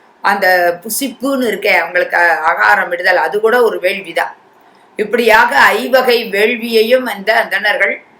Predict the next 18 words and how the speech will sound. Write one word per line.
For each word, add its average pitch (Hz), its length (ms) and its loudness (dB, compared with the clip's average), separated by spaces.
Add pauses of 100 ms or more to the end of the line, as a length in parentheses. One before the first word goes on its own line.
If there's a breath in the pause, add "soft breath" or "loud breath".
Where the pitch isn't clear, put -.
(500)
செய்வர்-, 226 560 0
செய்பவர்களாக 220 800 4
இருக்கிறார்கள். 180 800 0 (1800 loud breath)
ஆறு 285 480 6
அங்கங்களோடு 277 800 2
கூடியதாக 247 680 4
தான் 285 220 4
இந்த 240 260 0
நான்மறையை 226 680 0
ஓதுவாங்க 196 520 -4 (880)
இல்லையா? 277 420 2
அந்த 233 280 2
ஆறு 247 340 6
அங்கம், 247 440 2 (140)
மந்திரம், 226 680 0
வியாகரணம், 214 800 0
நிகண், 233 600 -2 (120)
சந்தஸ், 196 720 -2